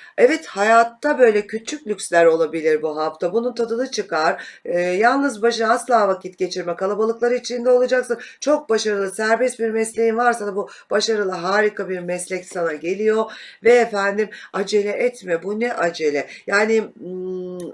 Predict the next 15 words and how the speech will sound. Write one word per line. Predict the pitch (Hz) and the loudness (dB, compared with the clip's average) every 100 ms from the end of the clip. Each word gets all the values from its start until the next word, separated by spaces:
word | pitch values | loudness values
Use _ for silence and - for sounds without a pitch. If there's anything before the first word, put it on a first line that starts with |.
| - | -16
bak, | - 120 202 196 - - - | -20 -2 0 0 -6 -18 -6
eğer | - 202 214 | 4 6 8
acele | 214 214 233 | 6 4 4
edersen | 233 240 247 269 - 302 226 226 208 | 6 6 6 4 0 2 4 2 -2
lütfen | 262 - 208 180 | -4 -2 -2 -2
oldurmaya | - 208 214 208 202 196 | 0 0 0 0 -4 -4
çalışma. | 202 214 226 190 175 170 - | -2 0 -2 -2 -2 -2 -8
Zaten | - 220 226 233 226 220 | -2 2 4 4 2 2
bir | 233 | -4
güvercin | 220 226 226 226 226 220 | -2 2 2 2 -2 -2
geliyor, | 226 214 185 | 0 2 2
bir | 220 185 | 0 0
barış | 208 220 220 | 0 0 -2
oluyor | - 202 214 190 165 | 0 2 4 2 0
bak. | 151 | -2